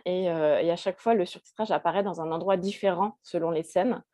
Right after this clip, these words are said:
Et, euh, et c'est vraiment intégré, enfin, c'est hyper fluide, hyper agréable, quoi. Et on n'a pas justement le regard qui sort en permanence de la scène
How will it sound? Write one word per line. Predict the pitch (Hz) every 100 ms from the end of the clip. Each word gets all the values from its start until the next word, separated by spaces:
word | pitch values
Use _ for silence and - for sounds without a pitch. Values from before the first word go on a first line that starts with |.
| _ _ _ _ -
Et, | 170 170
euh, | 160 156 151 -
et | 175
c'est | -
vraiment | 170 170 196 208 -
intégré, | 220 208 220 202 208
enfin, | 220 175
c'est | - -
hyper | 202 202 185
fluide, | - - 220 180
hyper | - 180
agréable, | 185 170 185 175 -
quoi. | - 156
Et | 160
on | 170
n'a | 165
pas | 196 196
justement | 180 - 185 185 202
le | 175
regard | 165 160 180 190
qui | - 165
sort | - 220 202 190 170
en | 170
permanence | 175 175 180 185
de | 170
la | 156 -
scène | - 202 190